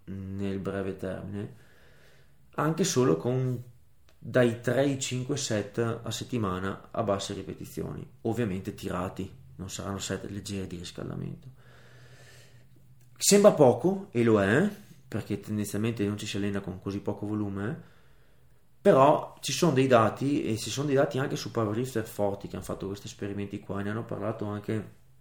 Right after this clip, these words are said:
su diversi podcast, eh, ehm,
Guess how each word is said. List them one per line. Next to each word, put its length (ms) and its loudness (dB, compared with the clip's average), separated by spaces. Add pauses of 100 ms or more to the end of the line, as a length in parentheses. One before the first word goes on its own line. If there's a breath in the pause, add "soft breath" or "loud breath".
(480)
su 140 -14
diversi 400 -6
podcast, 540 -2
eh, 680 -6
ehm, 800 -6